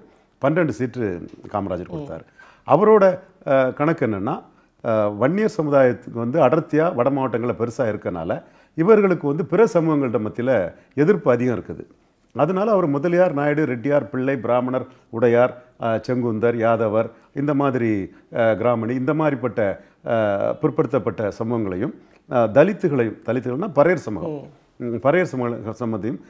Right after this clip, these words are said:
Speaker 1: ஒன்றிணைத்து ஒரு வியூகம் அமைச்சு தான் வட மாவட்டத்துல அவரு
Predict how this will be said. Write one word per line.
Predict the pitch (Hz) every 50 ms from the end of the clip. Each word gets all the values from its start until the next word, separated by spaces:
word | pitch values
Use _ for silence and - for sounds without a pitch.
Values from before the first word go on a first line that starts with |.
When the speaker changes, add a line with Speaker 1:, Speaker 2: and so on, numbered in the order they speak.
| _ _ -
Speaker 1:
ஒன்றிணைத்து | 139 170 190 196 175 165 151 156
ஒரு | 180 151 135 131
வியூகம் | 117 135 123 135
அமைச்சு | 123 107 107 - - 98
தான் | 117 131
வட | 120 104 101
மாவட்டத்துல | 104 101 92 87 - 85 78 98
அவரு | 98 92 87 87 80